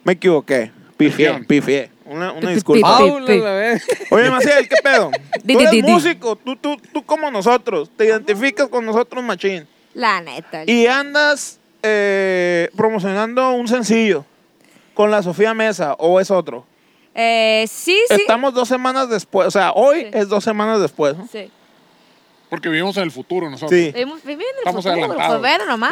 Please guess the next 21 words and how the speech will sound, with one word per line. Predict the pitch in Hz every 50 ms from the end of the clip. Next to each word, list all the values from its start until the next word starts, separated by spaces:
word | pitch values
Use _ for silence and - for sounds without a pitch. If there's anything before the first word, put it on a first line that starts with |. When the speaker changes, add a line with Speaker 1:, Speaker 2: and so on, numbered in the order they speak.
| - - -
Speaker 1:
Sí, | -
Speaker 3:
Alienígenas | 226 226 - - 370 370 -
Speaker 1:
huevo. | 254
Speaker 3:
Ejidales. | 190 196 226 240 254
Speaker 4:
Venimos | 247 226 202 208 226 240
del | 240 220
futuro. | 180 180 180 165 170 190 202 208 208 190 185 170 165 147
Speaker 3:
Estuve | - 285 - - 302 320 -
colaborando | - 370 339 294 262 240 262 330
con | - - 330 269
Sofía | 214 208 175 175 226 233 277 302
en | 311 277 254
una | 269 -
canción | - 240 196 185 208 214 226 240
que | 233 247
se | 226 208 196
llama | 190 185 185 190 202 208 208 190
No | 202 196
Quiero | - 214 214 220
Que | 220 226
Amanezca | 190 180 175 180 202 233 220 - - 269 269